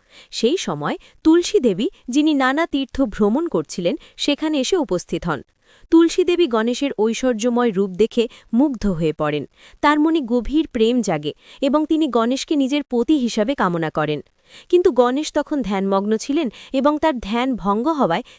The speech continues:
তিনি ক্রুদ্ধ হন। ক্রোধে গণেশ তুলসী দেবীকে অভিশাপ দেন, তিনি ভবিষ্যতে এক অসুরের সঙ্গে বিবাহ বন্ধনে আবদ্ধ হবেন এবং পৃথিবীতে একটি বৃক্ষরূপে জন্ম নেবেন।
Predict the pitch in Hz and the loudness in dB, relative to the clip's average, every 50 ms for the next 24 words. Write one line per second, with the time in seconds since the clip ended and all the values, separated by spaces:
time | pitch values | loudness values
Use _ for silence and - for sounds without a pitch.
0 | - - 311 311 330 - - 294 294 240 180 - 190 185 156 165 147 135 214 - | -4 0 0 2 2 0 0 -2 -2 -2 0 -2 -2 -2 0 -2 -6 -6 -8 -14
1 | _ _ _ _ _ _ - 269 294 302 285 226 302 349 262 247 233 233 247 269 | _ _ _ _ _ _ -2 0 0 2 2 0 0 0 2 2 0 0 0 -4
2 | - - 240 226 214 - - 240 208 233 220 240 - 277 254 - 196 196 180 185 | -4 -4 -4 -4 -4 -6 -4 -4 -4 -2 -4 -4 -4 -4 -2 0 0 -2 0 -2
3 | 247 226 - 247 180 160 147 - 147 196 294 - - - - - 320 311 320 330 | -4 -2 -2 -2 -2 -2 -2 -2 -2 -4 -4 -8 -14 -20 -8 -4 0 2 4 4
4 | 233 226 262 247 320 320 - - 339 - 370 453 587 - 254 269 - _ - 220 | 4 2 4 2 0 0 0 -4 -2 -2 -2 -4 0 0 0 0 0 _ -2 -2
5 | 233 - - 320 311 330 311 - - 254 220 240 269 262 202 202 190 196 214 220 | -2 -2 -2 -2 -2 -2 -2 -2 -4 -4 -2 -2 -2 -2 -2 -2 0 0 0 0
6 | 262 254 208 185 170 165 160 185 208 233 240 196 170 165 170 160 147 - 175 160 | 0 0 0 0 0 -2 -2 0 0 0 0 0 0 0 -2 -2 -2 -4 -4 -2
7 | 165 147 143 147 143 - - - - - - 277 277 285 302 311 - 285 294 - | -2 -2 -2 -4 -4 -6 -10 -18 -20 -6 -2 2 4 4 4 2 0 -2 -4 0
8 | - 349 339 320 247 - 277 339 - - - - 294 302 - 339 302 226 226 269 | 0 2 2 4 2 2 0 -2 -6 -12 -6 -4 -4 0 0 0 0 2 0 0
9 | 285 - - - 370 349 294 233 - 294 208 220 202 170 160 156 156 156 151 139 | -2 -2 0 2 4 4 4 2 2 0 2 2 0 0 0 -2 -2 -2 -2 -2
10 | 147 139 | -2 -4